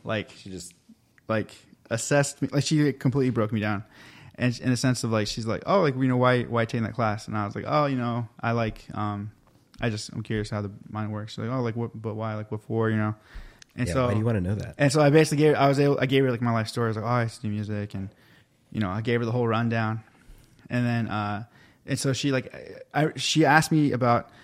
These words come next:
Speaker 1: you know, "What about psychology do I like, and why would I wanna, why would I wanna get a degree in that? Like, what's, what's my long-term goal?"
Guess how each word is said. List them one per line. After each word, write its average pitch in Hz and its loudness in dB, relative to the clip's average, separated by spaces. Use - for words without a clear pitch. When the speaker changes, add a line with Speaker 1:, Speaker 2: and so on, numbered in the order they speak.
Speaker 1:
you 120 -2
know, 117 0
"What 139 0
about 123 -2
psychology 123 -4
do 117 -4
I 113 -2
like, 113 -4
and 123 -4
why 123 0
would 123 0
I 123 2
wanna, 117 -2
why 120 0
would 123 -2
I 117 0
wanna 117 -2
get 110 -4
a 107 -4
degree 110 -4
in 120 0
that? 110 -2
Like, 107 -6
what's, 117 -6
what's - -10
my 117 -4
long-term 107 -8
goal?" 139 0